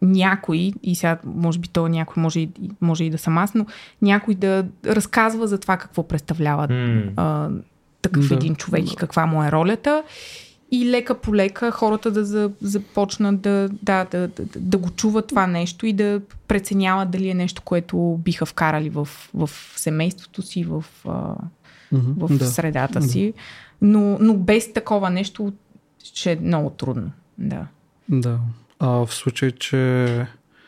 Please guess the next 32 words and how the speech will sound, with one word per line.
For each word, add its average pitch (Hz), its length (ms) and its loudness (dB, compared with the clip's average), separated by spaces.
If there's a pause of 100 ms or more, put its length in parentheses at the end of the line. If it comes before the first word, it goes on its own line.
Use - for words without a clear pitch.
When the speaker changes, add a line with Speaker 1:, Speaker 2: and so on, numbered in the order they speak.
(160)
Speaker 1:
Същевременно 262 880 -2
пък, - 400 -6 (680)
не 254 80 2
знам, 269 260 2
същевременно 277 500 0
си 285 140 -2
мисля 262 260 0
понякога, 240 540 0
че 240 180 0
е 226 80 2 (340)
ма-, 214 320 2 (160)
по-прозаично, 214 920 2
защото 202 640 -2 (960)
си 202 160 0
представям, 214 420 0
че 208 300 0 (300)
много 220 320 4
хора 208 600 2 (1000)
в, 196 200 4
в 190 280 0
смъртта 190 480 0
си, 202 180 -2
или 196 340 2
поне 196 200 0
някои 196 360 2
хора, 185 300 0
може 180 220 2
би, 180 100 -4
се 180 120 -6
чувстват - 520 -8
много 180 240 2
самотни 170 800 -2